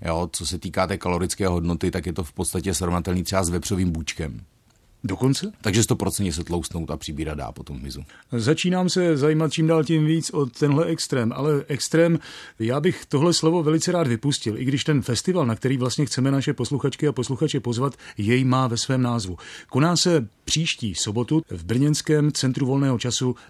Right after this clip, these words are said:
Speaker 2: v Lužánkách. Vy jste jedním ze zúčastněných.
Speaker 1: Já byl u zrodu té myšlenky
Speaker 2: Mhm.
Speaker 1: toho festivalu, kdy vlastně společně s kamarádem, s Davidem Švejnohou, tak když už nám hmyz začal být málo, tak jsme samozřejmě začali si povídat o tom, co všechno ještě ve světě se konzumuje.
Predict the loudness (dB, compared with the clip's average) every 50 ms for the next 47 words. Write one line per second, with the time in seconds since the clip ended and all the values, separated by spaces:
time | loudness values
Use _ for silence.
0 | _ -10 -8 -4 -2 0 2 2 2 2 2 0 -4 -8 -10 -12 -16 -18 -18 -18
1 | -12 -4 -2 -2 0 2 4 4 4 2 0 -6 _ -20 _ -4 0 0 2 2
2 | 2 2 2 0 -2 -4 -4 -4 -4 -4 -4 -2 0 2 2 4 2 2 0 -2
3 | -6 -6 -2 0 2 2 0 2 2 2 2 4 2 2 2 2 2 2 0 0
4 | 0 0 0 2 0 0 0 -2 0 0 0 0 0 -2 0 0 -2 -2 -4 -4
5 | -6 -6 -6 -4 -4 -4 -2 -2 -4 -4 -4 -4 -2 -2 -2 -2 -2 -4 -4 -2
6 | -2 -2 -2 -2 -4 -6 -6 -6 -4 -4 -4 -4 -4 -4 -4 -4 -2 -4 -4 -4
7 | -4 -4 -2 -2 -2 -4 -2 -2 -2 -2 0 0 0 -2 -2 -4 -4 -4 -4 -4
8 | -2 -2 -2 -4 -4 -4 -4 -4 -2 -2 0 0 0 -2 -2 -6 -14 -20 -20 -20
9 | -20 -20 -12 -8 -8 -6 -6 -6 -6 -6 -6 -8 -6 -4 -2 -2 0 0 0 0
10 | -2 -2 -2 -4 -4 -4 -4 -4 -4 -4 -4 -4 -2 0 2 2 2 2 0 -2
11 | -2 -4 -6 -6 -6 -4 -4 -4 -4 -2 -2 -2 0 0 0 0 -2 -2 -4 -4
12 | -4 -2 -2 -4 -4 -2 -2 -2 -2 -2 -2 -4 -4 -4 -4 -2 -2 0 -2 0
13 | 0 -2 -4 -2 -4 -6 -6 -6 -6 -6 -4 -4 -4 -4 -4 -4 -4 -2 -2 -2
14 | -2 -2 -2 0 -2 0 0 2 2 2 2 0 -2